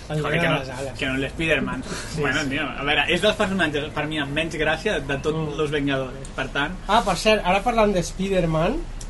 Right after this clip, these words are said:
Speaker 1: que, bueno, que és la que està més a, perquè els drets els té Sony, bueno, tot
Speaker 2: Sí.
Speaker 1: aquest rotllo raro.
Speaker 2: Encara estan amb hòsties?
Speaker 1: És divertit perquè han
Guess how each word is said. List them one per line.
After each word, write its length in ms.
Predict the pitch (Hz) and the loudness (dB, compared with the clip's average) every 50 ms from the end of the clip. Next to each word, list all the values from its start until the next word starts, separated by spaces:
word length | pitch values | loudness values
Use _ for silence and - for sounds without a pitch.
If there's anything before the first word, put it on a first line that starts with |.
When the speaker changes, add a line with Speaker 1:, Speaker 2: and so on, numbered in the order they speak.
| - - | -8 -6
Speaker 1:
que, 80 | 151 | -4
bueno, 220 | 135 151 156 147 127 | -2 -2 -2 -2 -2
que 60 | 143 | -4
és 80 | 139 156 | -2 -2
la 80 | 160 151 | -2 0
que 60 | 165 | 0
està 240 | 156 - - 160 156 | -2 -2 -2 -2 0
més 240 | 160 165 160 151 156 | 0 0 0 0 0
a, 280 | 165 156 156 151 147 147 | 0 0 2 0 -2 -2
perquè 160 | 147 147 135 147 | -4 -6 -6 -6
els 100 | 139 131 | -6 -4
drets 220 | 135 151 156 151 165 | -2 -2 -2 0 0
els 120 | 160 156 | -2 -2
té 120 | - 165 151 | -2 -6 -6
Sony, 360 | - 165 170 202 185 170 160 | -2 0 0 2 2 2 0
bueno, 200 | 156 151 143 131 | 0 -2 -2 -4
tot 100 | 143 147 | -4 -2
Speaker 2:
Sí. 60 | 160 | 0
Speaker 1:
aquest 180 | 160 156 156 - | 0 0 0 0
rotllo 240 | 156 156 156 156 151 | -2 0 0 0 0
raro. 240 | 147 151 151 165 208 | 0 0 0 2 2
Speaker 2:
Encara 160 | 190 165 180 | 4 4 4
estan 180 | 180 214 180 | 4 2 2
amb 140 | 151 143 143 | 2 2 0
hòsties? 420 | 139 139 - - 262 320 339 - 196 | 0 -2 -2 -4 -4 -4 -2 0 0
Speaker 1:
És 160 | 190 196 180 | 0 2 2
divertit 480 | 240 277 277 262 247 254 - 214 240 - - | 4 6 8 8 6 6 4 0 -2 2 4
perquè 340 | 349 349 - - 240 226 | 2 2 4 4 2 4
han 140 | 180 185 190 | 4 4 4